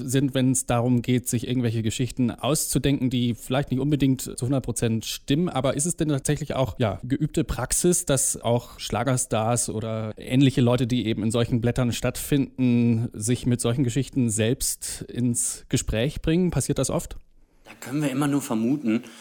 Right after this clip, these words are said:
Speaker 2: weil das wird uns natürlich auch vermutlich eher ungern jemand erzählen, dass er freiwillig mit der Regenbogenpresse zusammenarbeitet. Aber bei manchen Geschichten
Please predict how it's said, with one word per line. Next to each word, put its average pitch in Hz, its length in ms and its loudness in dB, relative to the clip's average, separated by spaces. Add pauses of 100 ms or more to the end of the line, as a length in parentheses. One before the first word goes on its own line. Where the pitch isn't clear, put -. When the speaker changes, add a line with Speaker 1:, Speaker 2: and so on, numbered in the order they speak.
(140)
Speaker 2:
weil 113 400 0
das 107 260 -6
wird 123 140 0
uns - 240 -2
natürlich 110 480 -2
auch 107 280 -2
vermutlich 120 520 -2
eher 107 180 0
ungern 117 380 4
jemand 110 260 2
erzählen, 107 500 0
dass 98 200 -4
er 98 80 -2
freiwillig 107 460 -2
mit 98 120 -6
der 95 100 -6
Regenbogenpresse 95 680 -6
zusammenarbeitet. 90 720 -6 (320)
Aber 110 240 -2
bei 113 100 0
manchen 123 440 0
Geschichten 113 540 -4